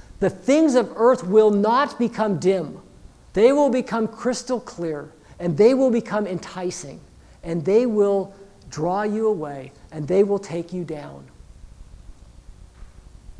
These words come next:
So that's how to have a spiritual renewal.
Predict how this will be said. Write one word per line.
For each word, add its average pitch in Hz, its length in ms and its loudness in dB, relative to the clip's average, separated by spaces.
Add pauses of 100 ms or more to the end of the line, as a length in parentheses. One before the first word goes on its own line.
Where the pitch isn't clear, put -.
(760)
So 175 320 0
that's 170 560 -2 (220)
how - 180 -4
to 165 80 -2
have 156 200 -4
a 151 40 -8
spiritual 156 480 -10
renewal. 165 420 -10